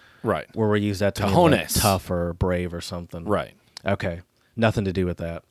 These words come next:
Speaker 1: Nothing
Speaker 2: I need to
Speaker 1: to do
Speaker 2: take
Speaker 1: with
Speaker 2: my
Speaker 1: that.
Speaker 2: American bias out of it.
Speaker 1: Yes.
Speaker 2: Balls of a swan.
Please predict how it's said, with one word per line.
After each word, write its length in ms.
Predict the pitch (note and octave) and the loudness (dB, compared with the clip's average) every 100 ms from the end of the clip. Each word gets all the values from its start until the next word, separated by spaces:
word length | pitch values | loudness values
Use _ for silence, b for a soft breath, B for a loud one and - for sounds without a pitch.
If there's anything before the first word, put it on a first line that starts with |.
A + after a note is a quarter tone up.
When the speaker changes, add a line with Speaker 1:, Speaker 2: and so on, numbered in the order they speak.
| - | -14
Speaker 1:
Nothing 160 | G#2 B2+ | 0 2
Speaker 2:
I 40 | |
need 120 | - | 4
to 80 | A#2 | 2
Speaker 1:
to 60 | F2+ | 2
do 40 | |
Speaker 2:
take 100 | B2+ | 0
Speaker 1:
with 80 | - | 2
Speaker 2:
my 80 | A#2 | 2
Speaker 1:
that. 60 | G#2+ | 2
Speaker 2:
American 420 | G2+ G#2 G#2 G2 | 0 0 -2 -4
bias 400 | F#2 F#2 F2+ G2 | 0 0 -2 -2
out 160 | F2 | -4
of 140 | E2 E2 | -4 -8
it. 100 | - _ _ - | -12 _ _ -4
Speaker 1:
Yes. 520 | F#2+ - - - - b b b b _ | -2 -2 -4 -6 -8 b b b b _
Speaker 2:
Balls 420 | D#3 D#3 F#3 F3 | 4 6 4 2
of 100 | D3 | -4
a 60 | C3 | -8
swan. 680 | - A2 G#2 G2 F#2 F2 F2 | -8 -8 -4 -4 -6 -10 -14